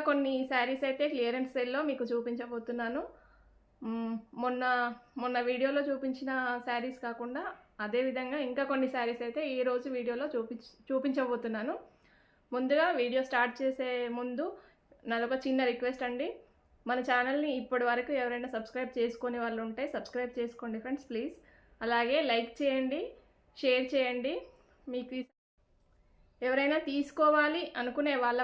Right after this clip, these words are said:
వరకైతే మీరు లైక్ చేయడం వల్ల ఈ వీడియో అయితే వెళ్తుంది, అందుకోసం ప్లీజ్ రిక్వెస్ట్, ఒక చిన్న లైక్ అయితే ఇవ్వండి. ఓకే, ఇంకా వీడియో స్టార్ట్ చేసేస్తాను. ఈరోజు వీడియోలో ఫస్ట్ శారీ వచ్చేసి మంచి కలర్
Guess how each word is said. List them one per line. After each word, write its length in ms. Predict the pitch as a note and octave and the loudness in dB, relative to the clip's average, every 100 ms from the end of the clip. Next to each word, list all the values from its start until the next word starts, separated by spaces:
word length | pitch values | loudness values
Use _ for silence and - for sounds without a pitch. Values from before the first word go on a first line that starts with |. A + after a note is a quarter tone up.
| A#3+ | 0
వరకైతే 500 | A#3 B3 A#3+ A#3+ E4 - - _ B3 | -2 -4 -4 -2 -4 -4 -16 _ 2
మీరు 160 | D4 C4 | 4 4
లైక్ 180 | B3 B3+ D#4 | 4 2 0
చేయడం 320 | D4 C#4 B3+ | 4 4 2
వల్ల 160 | A#3 B3 E4 E4+ | 0 0 -2 -2
ఈ 20 | B3+ B3 | -4 -2
వీడియో 260 | C4 C#4 C4 | 0 4 4
అయితే 220 | B3 A#3+ G4 E4 | 2 0 0 2
వెళ్తుంది, 500 | B3 B3+ C4+ A#3 B3+ D#4 G#3+ | 2 0 -2 -2 -2 -2 -2
అందుకోసం 520 | A#3 C4 C4 C4 - D4+ | -2 -2 -2 -2 -4 -2
ప్లీజ్ 200 | B3 A#3 A3+ | -4 -2 -4
రిక్వెస్ట్, 400 | A3 B3 F4+ - - - _ _ _ | -4 -4 -6 -10 -20 -20 _ _ _
ఒక 120 | B3 B3 | -6 0
చిన్న 220 | C4+ D#4 D4 | 2 4 6
లైక్ 200 | A#3+ A3+ | 4 2
అయితే 200 | A#3+ C#4 D4+ | 0 2 0
ఇవ్వండి. 380 | A#3+ A#3 A3+ B3 B4 - - _ - A3 | 2 2 2 0 -2 -6 -20 _ -8 -6
ఓకే, 180 | A3 C#4+ A#4 - A3+ | 0 0 0 -4 -2
ఇంకా 120 | A#3 A#3 | 2 2
వీడియో 200 | A#3 B3+ | 2 0
స్టార్ట్ 240 | B3 A3+ A#3 | 0 -2 -2
చేసేస్తాను. 540 | A3+ A#3+ A#3+ A3+ C#4 B4+ - - _ _ _ _ - | -4 -4 -2 -2 -2 -4 -8 -20 _ _ _ _ 0
ఈరోజు 300 | B3+ C4 D4 D4+ C#4 | 4 4 4 2 2
వీడియోలో 320 | C4 C#4 D4 C#4 | 2 4 2 0
ఫస్ట్ 200 | G#3 C4 C4 | -4 -6 -4
శారీ 180 | A3+ A3+ | -2 -2
వచ్చేసి 340 | A3 A#3 A#3 E4+ - - _ _ _ _ _ G3+ | -2 -6 -4 -8 -8 -20 _ _ _ _ _ -10
మంచి 260 | A#3+ C4+ F4 | -6 -2 0
కలర్ 240 | B3+ B3+ | 2 2